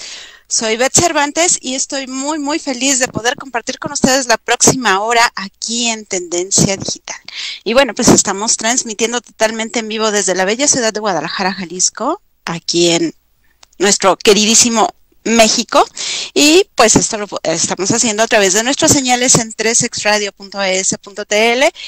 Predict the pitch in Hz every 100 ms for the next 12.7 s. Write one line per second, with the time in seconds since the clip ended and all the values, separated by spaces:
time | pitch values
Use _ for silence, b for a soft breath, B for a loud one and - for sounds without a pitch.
0 | B B - 247 240 240 254 220 214 214
1 | 220 202 - 202 196 170 254 466 - -
2 | _ 202 190 196 202 - - _ - -
3 | - 196 196 180 175 185 185 226 392 -
4 | B B B B _ 359 - 226 - 226
5 | 208 208 208 220 254 262 - - 226 -
6 | 214 - 226 262 247 220 254 262 277 285
7 | - 262 - 277 269 269 247 226 233 240
8 | 247 240 - 220 220 233 - 233 208 190
9 | 180 190 220 202 233 247 - 165 170 175
10 | 185 196 294 370 _ _ _ - 175 175
11 | - - B B B B - 202 202 -
12 | 190 202 254 269 247 233